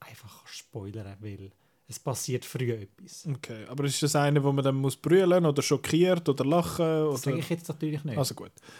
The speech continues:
Speaker 2: Dann könnt ihr euch jetzt freuen auf Close, weil es ist der, der Kino-Release ist schon Close. Er kommt schon in einem Monat, kommt der
Speaker 1: Aha.
Speaker 2: nämlich raus.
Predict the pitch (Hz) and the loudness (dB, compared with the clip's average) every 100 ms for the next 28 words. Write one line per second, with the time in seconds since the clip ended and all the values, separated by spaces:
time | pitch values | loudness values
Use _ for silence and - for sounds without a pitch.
0 | - 147 156 156 143 151 139 135 127 127 | 0 2 2 0 4 4 6 2 2 0
1 | - - 123 156 220 220 - - 165 208 | -4 -4 0 2 2 -2 -6 0 0 0
2 | 233 170 156 147 151 - 135 131 135 - | -4 -2 2 2 0 0 0 0 -2 -4
3 | 147 139 127 127 123 135 - 151 - 151 | -2 0 0 -2 -4 -4 -4 -6 2 2
4 | 147 180 - - 151 147 151 139 139 131 | 2 -2 -10 -6 -8 -4 -4 -2 -2 -2
5 | 127 147 - - 135 - 269 160 127 135 | -2 -6 -8 -10 -8 -4 -4 -2 -2 -4
6 | 127 | -2